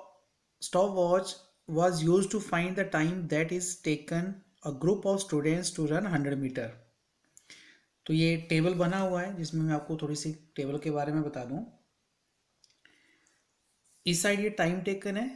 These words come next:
सेकंड्स में, ज़ीरो to ट्वेंटी सेकंड्स में जो स्टूडेंट कवर करते हैं, एट, एट हैं, ट्वेंटी to फ़ोर्टी सेकंड्स में टेन स्टूडेंट्स, फ़ोर्टी to सिक्सटी सेकंड्स में थर्टीन स्टूडेंट्स,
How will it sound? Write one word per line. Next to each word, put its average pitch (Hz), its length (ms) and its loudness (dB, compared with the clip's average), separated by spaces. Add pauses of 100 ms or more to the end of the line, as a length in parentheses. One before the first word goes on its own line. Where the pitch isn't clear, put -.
(160)
सेकंड्स 170 540 -4
में, 254 340 -6
ज़ीरो 156 260 0
to 185 180 0
ट्वेंटी 185 260 -2
सेकंड्स 196 520 -6 (600)
में 151 100 -4
जो 156 100 0
स्टूडेंट 156 400 -2
कवर 170 220 0
करते 170 320 -4
हैं, 190 300 -8
एट, 147 260 -6 (320)
एट 151 240 -4
हैं, 185 120 -6 (480)
ट्वेंटी 156 280 -2
to 175 120 -6
फ़ोर्टी 170 340 -4
सेकंड्स 170 480 -6
में 175 120 -4
टेन 151 180 -2
स्टूडेंट्स, 170 460 -6
फ़ोर्टी 151 300 -6
to 170 160 -10
सिक्सटी 165 360 -8
सेकंड्स 165 440 -8
में 170 100 -6
थर्टीन 156 300 -6
स्टूडेंट्स, 175 460 -6